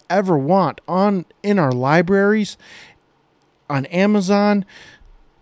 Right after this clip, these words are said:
but we don't take that opportunity to read that. Think about people in Africa or, or other third world countries. They don't have that opportunity.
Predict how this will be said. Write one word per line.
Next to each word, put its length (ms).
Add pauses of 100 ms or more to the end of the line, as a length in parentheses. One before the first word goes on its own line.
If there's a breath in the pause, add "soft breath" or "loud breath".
(320)
but 160
we 140
don't 380
take 420
that 220
opportunity 800
to 100
read 380
that. 380 (440 soft breath)
Think 200
about 220
people 480
in 380
Africa 760 (420 loud breath)
or, 420 (640)
or 340 (100)
other 240
third 400
world 320
countries. 520
They 200
don't 280
have 300
that 140
opportunity. 1000